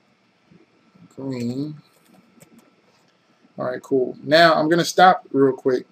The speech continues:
just so you can see what it looks like inside of the code view of this. Once we come over here to the code view, you can see what just happened. In the other tutorials, we showed you how to change the name of your applications and how those,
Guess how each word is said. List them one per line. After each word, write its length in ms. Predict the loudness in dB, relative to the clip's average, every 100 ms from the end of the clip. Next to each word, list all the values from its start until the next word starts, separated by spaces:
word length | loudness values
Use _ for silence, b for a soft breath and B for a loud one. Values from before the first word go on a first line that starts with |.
| 0
just 200 | 0 4
so 60 |
you 180 | 4 4
can 120 | 2
see 240 | 0 2 4
what 160 | 4
it 80 | 4
looks 260 | 2 2 -2
like 220 | -4 -6
inside 360 | -10 -4 -4
of 60 | -4
the 100 | -10
code 380 | -2 2 2 0
view 220 | -4 -8
of 120 | -8
this. 300 | -12 -14 -18 -20 _ b b b -6
Once 180 | -4
we 80 | -2
come 220 | -2 0
over 180 | 0 0
here 220 | 2 2
to 120 | 2 0
the 80 |
code 340 | -2 2 2 2
view, 220 | -6 -8 -12 b
you 140 | -2 2
can 100 | 2
see 240 | 4 4
what 180 | 6 4
just 220 | 2 0
happened. 380 | 0 0 -4 -20 _ _ _ _ _ _ _ _ _ _ -2
In 120 | 0
the 120 | 4
other 200 | 6 4
tutorials, 580 | 0 -2 4 6 6 2
we 80 | 0
showed 300 | 4 4 4
you 100 | 2
how 80 |
to 80 | 0
change 300 | -2 -4 -2
the 80 | -2
name 260 | -2 -2 0
of 60 |
your 180 | 0 2
applications 720 | 0 -2 0 0 0 -8 -12 b b b
and 100 | -4
how 240 | 0 2 4
those, 560 | 4 6 6 2 -2